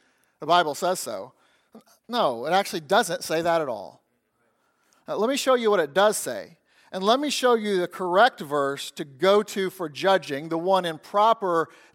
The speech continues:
doctrinal context. And that's First Corinthians chapter two and verse fifteen.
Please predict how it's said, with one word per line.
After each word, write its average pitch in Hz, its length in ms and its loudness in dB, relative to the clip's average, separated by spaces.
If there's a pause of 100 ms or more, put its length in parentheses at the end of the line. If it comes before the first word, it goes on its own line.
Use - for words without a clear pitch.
doctrinal 165 580 2
context. 135 800 -8 (420)
And 156 80 -6
that's 170 160 -4
First - 380 -6
Corinthians 123 840 -12 (260)
chapter 202 380 -4
two 160 400 -4
and 160 120 -6
verse 151 240 -6
fifteen. 156 600 -10